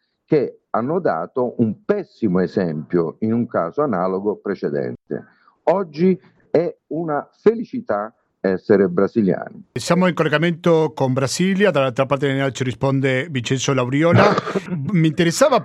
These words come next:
Speaker 2: capire anche quali sono gli effetti non soltanto sul Bolsonaro, bensì sul bolsonarismo, cioè i seguaci, come reagiscono a un processo di questo tipo, se de-, possiamo essere tranquilli, se minacciano fatti di violenza. Ecco, eh, cosa possiamo dire di questo gruppo?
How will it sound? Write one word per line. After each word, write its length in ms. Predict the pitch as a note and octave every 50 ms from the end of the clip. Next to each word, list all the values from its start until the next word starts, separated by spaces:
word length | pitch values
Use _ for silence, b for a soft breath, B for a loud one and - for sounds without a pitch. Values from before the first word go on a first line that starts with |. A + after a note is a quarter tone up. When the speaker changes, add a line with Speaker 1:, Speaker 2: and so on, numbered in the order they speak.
| - - -
Speaker 2:
capire 560 | - D#3 - - F3 F3+ E3+ D3+ C#3 C#3 C#3
anche 680 | C#3 C#3+ C#3+ C#3 C3+ B2 A2 - C#3+ C#3+ D#3+ F3 G#3+ -
quali 180 | - F3 G#3 G3+
sono 240 | - - G3 G#3 F#3
gli 60 | D#3+
effetti 360 | C3+ - - F#3+ F3+ G3+ F#3 -
non 260 | F#3 D#3+ D3+ F3 G3+
soltanto 440 | F#3+ - G3 D3+ D#3+ F3+ F3 - F3
sul 200 | D3+ - - C#3
Bolsonaro, 920 | C3 D3 C#3+ B2 - D3+ D3 D3+ D3 C#3 B2+ B2 A#2 B2 C3 D3 F3 F3+ B B B B B B B B B
bensì 380 | _ C#3+ D3 C3+ - - F#3+ G3+
sul 440 | F3+ - - F3 F#3 G3+ G3+ G#3 -
bolsonarismo, 960 | - D#3+ D3 C#3 A#2 - C#3+ C3+ C#3 D3+ G#3 A#3+ A3+ F#3+ C3+ A#2+ C3+ B2+ B2+
cioè 180 | B2 - D#3 D#3+
i 40 | D3+
seguaci, 840 | - - - D#3 C#3 C3+ E3 A#3 C4 A#3 F3+ C#3+ A#2+ - - C#3
come 280 | A#2+ - D3+ D#3 D#3+ D3+
reagiscono 800 | C#3 C#3+ C#3 B2+ D3 F3 F3 - - - D#3+ D#3+ D#3+ D#3+ D#3 B B B B C3+ A2+ B B _
a 140 | - C#3 C3+
un 300 | D3 D#3+ E3 E3+ D#3 -
processo 800 | - D3+ C#3+ C#3+ C#3 - - D3+ D#3+ D3 - - - D#3 C#3+ C#3
di 120 | B2+ C3+
questo 380 | B2 - D3+ C#3+ - - D#3 B2+
tipo, 580 | - D#3 D#3 E3 F3 D#3+ - _ G3 G3+ G3+ F#3+
se 160 | G3 - C#3
de-, 100 | B2+ B2
possiamo 380 | A2 - C3 A#2+ - C#3+ C#3+
essere 240 | C#3+ C3 - C3 C3
tranquilli, 680 | - C3+ C3 B2 A#2 - C#3+ E3+ F#3 F#3+ F3+ F#3 G3+ G3+
se 180 | G3 - D#3+ C3+
minacciano 640 | B2 C3 C3 C#3 C#3+ C#3 - C#3+ C3+ B2+ B2+ C3 B2
fatti 640 | - D3 - - - - _ - - D3 C#3 - D3
di 120 | B2 C3+
violenza. 880 | A#2 B2 B2+ B2 C#3 D3 E3 F3 F#3 F3+ F#3 - - D#3+ D#3 D3+ D3+ -
Ecco, 560 | _ E3 C#3 C3 A2+ - - A#2+ A2+ B2+ -
eh, 120 | - C3 A#2+
cosa 200 | - D#3 - F3
possiamo 300 | D#3+ E3+ - D#3+ D3+ C#3
dire 180 | B2+ B2+ A2
di 80 | A2+ A2+
questo 260 | A2 B2 A2+ - A#2
gruppo? 420 | A2 A2 A2+ G#2+ G2 G#2+ G#2+ G2